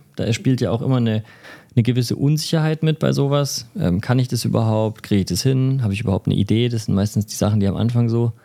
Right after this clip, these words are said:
mitschwingen. Und es wird dann mehr zu, "Ich habe zu viele Ideen, was mache ich nicht?" Ich hab, ähm, gedacht, da ich ja jetzt Abitur und Vordiplom schon fertig hatte und dachte, "Okay, wenn ich Gas gebe, bin ich in einem Jahr mit dem Studium fertig. Dann muss ich noch sowas Richtiges machen", und hab so eine Ausbildung angefangen beim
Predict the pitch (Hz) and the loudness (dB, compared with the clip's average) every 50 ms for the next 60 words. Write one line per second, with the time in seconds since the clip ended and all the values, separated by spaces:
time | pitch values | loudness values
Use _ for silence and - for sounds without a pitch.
0 | _ _ _ _ - 123 120 - - - - 123 123 123 127 127 127 131 - - | _ _ _ _ 0 0 2 2 0 -2 0 0 2 2 2 0 0 -2 -2 -2
1 | - 110 101 - 113 101 - 117 110 - 110 107 104 104 104 107 - - 117 104 | 0 0 0 2 0 -2 0 0 0 0 0 2 2 0 0 -2 -2 -2 -2 0
2 | - 104 - - 107 101 - 127 127 135 131 127 131 123 120 117 107 101 - 101 | 0 0 -2 -2 -4 -2 0 0 0 0 0 0 0 0 0 0 -2 -2 0 0
3 | 95 92 95 92 104 113 135 135 - - _ _ _ _ _ _ _ _ _ _ | -2 0 0 0 0 0 0 -2 -4 -12 _ _ _ _ _ _ _ _ _ _
4 | _ _ _ _ _ _ _ - 117 - 135 131 131 - - - - - 113 113 | _ _ _ _ _ _ _ 0 0 2 2 0 -2 -2 -10 -8 -2 0 0 2
5 | 113 113 113 71 67 67 131 - 123 104 123 127 135 - - - 120 117 117 120 | 2 0 0 -2 -4 -4 -2 -2 0 0 0 0 -2 -4 -6 -2 0 0 0 0
6 | 117 - 117 113 107 104 - - - 117 117 117 - - 139 139 123 - 135 131 | 0 0 0 0 0 -2 -4 -4 -2 0 0 0 0 0 0 0 0 0 0 0
7 | 131 123 - 135 120 110 - 117 - 127 131 135 139 - - 139 - 143 123 113 | 0 0 2 0 0 0 0 -2 0 0 0 0 -2 -2 -2 -2 0 0 0 2
8 | 101 113 120 120 - - 117 104 - 127 131 123 113 107 107 - 110 110 120 - | 2 2 0 0 0 0 0 0 0 0 0 2 0 0 0 0 0 0 0 0
9 | - 135 120 - 113 117 113 117 113 107 104 101 101 95 113 117 113 104 - - | 0 -2 0 0 0 2 2 2 2 2 2 0 0 0 0 0 0 0 0 0
10 | 135 131 120 98 - 98 95 95 120 131 131 - - - - - 110 120 131 127 | 0 0 0 0 0 -2 -2 0 0 -2 -2 -4 -10 -14 -6 -2 0 2 2 2
11 | 117 120 120 117 107 - - 107 107 107 104 - - 113 113 139 143 - 165 156 | 0 0 0 0 -2 -2 0 0 2 0 0 -2 -2 0 0 0 0 0 0 0
12 | 147 - 165 165 156 151 160 139 120 120 123 - - 117 104 - 110 131 131 - | 0 0 0 -2 -2 -2 -2 0 0 0 -2 -2 -2 -2 0 0 -2 -2 -2 0
13 | 143 143 139 - 127 127 117 127 120 113 113 110 107 117 156 | -2 0 0 0 0 0 0 0 0 0 0 0 0 -2 -4